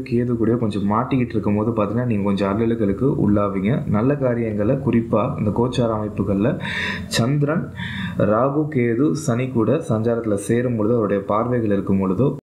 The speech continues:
பண்ணாமங்கிறது கொஞ்சம் avoid பண்ணிக்கோங்க வந்துட்டு. இதுல மத்தபடி பார்த்தீங்க அப்படின்னா, ராகு நல்ல விதமான யோகங்களும், சுக்கிரன் நல்ல வலுவா இருக்கவங்களுக்கு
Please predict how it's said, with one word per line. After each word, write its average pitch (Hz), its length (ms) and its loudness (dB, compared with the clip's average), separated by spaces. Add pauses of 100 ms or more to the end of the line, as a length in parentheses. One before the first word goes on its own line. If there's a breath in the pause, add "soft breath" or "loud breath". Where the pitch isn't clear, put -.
பண்ணாமங்கிறது 110 560 0
கொஞ்சம் 113 460 0
avoid 98 340 0
பண்ணிக்கோங்க 92 520 0
வந்துட்டு. 90 320 0 (1080 loud breath)
இதுல 123 300 2 (1400)
மத்தபடி 151 460 2
பார்த்தீங்க 123 420 0
அப்படின்னா, 113 580 2
ராகு 117 640 2
நல்ல 110 260 2
விதமான 127 460 -2
யோகங்களும், 120 720 2
சுக்கிரன் 143 480 0
நல்ல 120 140 0
வலுவா 113 320 2
இருக்கவங்களுக்கு 104 460 -2